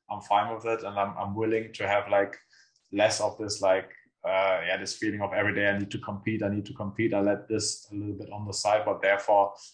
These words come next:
I'm having, like, I'm having, like, holidays, or, like, I'm,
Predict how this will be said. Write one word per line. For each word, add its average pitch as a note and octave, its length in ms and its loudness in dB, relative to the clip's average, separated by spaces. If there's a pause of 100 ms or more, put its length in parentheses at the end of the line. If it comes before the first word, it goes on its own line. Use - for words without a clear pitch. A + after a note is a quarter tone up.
I'm G2 120 -6
having, G2+ 320 -2
like, G2 260 0 (200)
I'm G2+ 100 -6
having, G2 320 -2
like, F#2+ 140 -2
holidays, G2+ 600 -2
or, F#2 120 -4
like, F2+ 220 -4
I'm, F#2 140 -6